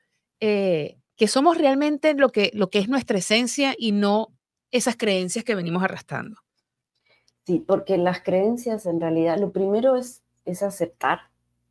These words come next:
Speaker 2: de que no es como, "Hoy me levanté y hoy quiero ser positivo". Porque entonces en el instante que tenés lo que tú consideras un problema delante tuyo, haces el switch y volvés a la creencia que te llevó hasta ahí,
Speaker 1: Ujú.
Speaker 2: ¿verdad?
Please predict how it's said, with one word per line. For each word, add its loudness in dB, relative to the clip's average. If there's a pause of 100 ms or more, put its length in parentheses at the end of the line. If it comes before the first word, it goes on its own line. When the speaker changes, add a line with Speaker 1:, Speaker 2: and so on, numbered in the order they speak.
(200)
Speaker 2:
de 2
que -4
no 4
es 0
como, -2
"Hoy 2
me 0
levanté -2
y 0
hoy -2
quiero -2
ser -2
positivo". -8 (880)
Porque 2
entonces 2
en 4
el 2 (140)
instante 0
que 0
tenés 0
lo 0
que -2
tú -6
consideras 0
un -4
problema 2
delante -2
tuyo, 0 (400)
haces 0
el 4
switch 0
y 2
volvés 2
a -4
la -2
creencia -2 (320)
que 0
te 2
llevó 6
hasta -2
ahí, -4 (460)
Speaker 1:
Ujú. 2
Speaker 2:
¿verdad? 0